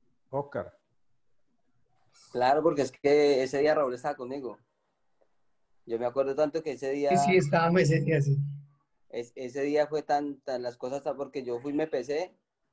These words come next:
Speaker 2: y, y, y Alfonso Pérez tiene mucha experiencia, pero Alfonso Pérez ese día cometió un error. Porque yo estaba ese día, y usted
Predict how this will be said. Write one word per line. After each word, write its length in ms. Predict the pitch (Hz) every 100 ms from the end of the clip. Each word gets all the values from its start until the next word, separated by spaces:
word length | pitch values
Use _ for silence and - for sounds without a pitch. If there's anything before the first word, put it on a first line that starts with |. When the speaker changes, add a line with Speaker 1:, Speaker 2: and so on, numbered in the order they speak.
| _ _
Speaker 2:
y, 120 | -
y, 600 | 127 127 127 127 120 113 113
y 60 |
Alfonso 420 | 127 135 123 120
Pérez 240 | 117 120 127
tiene 160 | 147
mucha 220 | 156 156 160
experiencia, 480 | 143 127 151 151
pero 340 | 127 117 104 104
Alfonso 480 | 120 127 120 127 104
Pérez 280 | 117 120 135
ese 180 | 135
día 200 | 131 135
cometió 300 | - 131 - 113
un 80 |
error. 340 | 120 156 165 - _ _ _ _ _ _ _ _ _ _ _ _ _ _
Porque 220 | - 139 139
yo 100 | 127
estaba 240 | 127 139
ese 180 | 139 156
día, 380 | 160 180 202 - _ _ _ _ _ _
y 420 | 143 143 135 127
usted 240 | 135 135